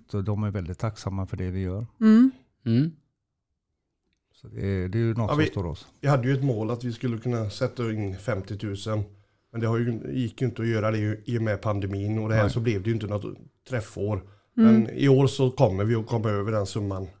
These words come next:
Speaker 3: Mm.
Speaker 2: Mm.
Speaker 4: Det är målsättningen.
Speaker 2: Mm.
Speaker 3: Grymt.
Speaker 2: Ja.
Speaker 1: Och det kommer ju även sättas upp, eh, om folk vill swisha på området, såna Q R-koder.
Speaker 4: Jajamän.
Speaker 1: Som man kan
Speaker 2: Ja,
Speaker 1: skicka in
Speaker 2: smart.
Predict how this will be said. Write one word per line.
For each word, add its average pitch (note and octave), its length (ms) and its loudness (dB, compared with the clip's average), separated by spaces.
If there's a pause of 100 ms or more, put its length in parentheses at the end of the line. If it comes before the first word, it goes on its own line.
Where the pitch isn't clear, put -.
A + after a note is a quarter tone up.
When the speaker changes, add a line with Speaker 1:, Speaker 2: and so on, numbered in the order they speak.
(140)
Speaker 3:
Mm. C3 300 2
Speaker 2:
Mm. G#3+ 340 4
Speaker 4:
Det B2+ 100 2
är A#2 60 2
målsättningen. G#2+ 580 -2 (320)
Speaker 2:
Mm. A3 340 6
Speaker 3:
Grymt. G#2 960 2
Speaker 2:
Ja. G#3 140 6
Speaker 1:
Och G3 80 8
det F#3+ 80 8
kommer A2 360 8
ju B2+ 60 10
även A2 240 6
sättas G#2+ 440 0
upp, G2+ 340 -4
eh, F#2 340 -2
om G2+ 140 0
folk F#2 320 -4
vill E2+ 120 -6
swisha G#2+ 500 -2 (280)
på G#2+ 80 -6
området, G2 460 -4
såna F2 420 -4 (460)
Q G#2 180 -2
R-koder. F2+ 520 -4 (180)
Speaker 4:
Jajamän. G#2 280 -2 (160)
Speaker 1:
Som G#3+ 80 -2 (120)
man D4+ 220 2
kan A#2+ 80 4
Speaker 2:
Ja, C3+ 60 4
Speaker 1:
skicka G#2 180 0
in A#2 100 0
Speaker 2:
smart. C#4 140 2